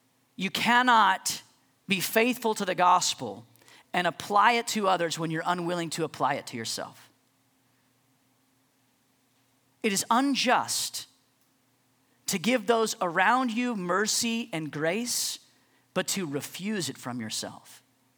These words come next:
And the things that you would say which are true to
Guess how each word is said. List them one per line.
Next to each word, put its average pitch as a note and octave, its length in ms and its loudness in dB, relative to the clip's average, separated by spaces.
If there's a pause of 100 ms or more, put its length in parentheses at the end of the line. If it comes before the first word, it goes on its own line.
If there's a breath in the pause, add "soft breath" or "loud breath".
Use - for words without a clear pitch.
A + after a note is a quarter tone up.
(640 loud breath)
And A3 160 2
the G#3+ 40 4
things D4+ 800 0 (180 soft breath)
that G3+ 180 4
you A3 240 0
would D4+ 160 0
say F#3 520 0 (120)
which A3 240 0
are F#3 160 4
true C4 460 0
to C4 260 0